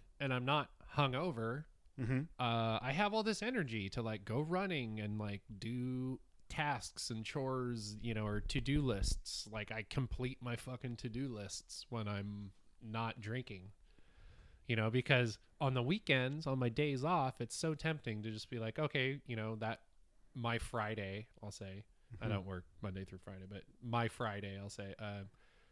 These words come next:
Speaker 1: like, "Oh yeah, you know, drink, you know, get drunk,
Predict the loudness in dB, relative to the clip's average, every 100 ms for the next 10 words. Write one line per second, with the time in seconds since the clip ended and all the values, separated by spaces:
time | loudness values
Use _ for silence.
0 | -20 _ -20 -20 _ -20 -20 -20 -20 -20
1 | _ _ _ _ -20 -20 -20 -20 -8 -2
2 | 0 -2 0 4 4 4 0 -2 -2 2
3 | 2 0 -10 -20 -16 -8 -6 0 0 4
4 | 2 2 -2